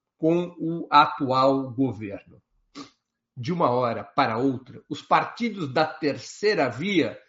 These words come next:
caíram do cavalo, ou de cavalos alazões se transformaram em pangarés,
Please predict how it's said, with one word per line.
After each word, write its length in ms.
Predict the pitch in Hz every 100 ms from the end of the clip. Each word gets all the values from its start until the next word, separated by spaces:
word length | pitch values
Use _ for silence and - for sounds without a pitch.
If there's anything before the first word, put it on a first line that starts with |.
| _ _
caíram 400 | - 220 233 240
do 120 | 226 -
cavalo, 720 | 240 170 175 196 156 - - - _ -
ou 140 | 247 262
de 100 | -
cavalos 500 | 170 123 165 151 135
alazões 640 | 131 101 113 143 170 165 - -
se 100 | 220
transformaram 600 | 190 175 - 120 123 143
em 60 | 143
pangarés, 640 | 156 160 175 147 143 117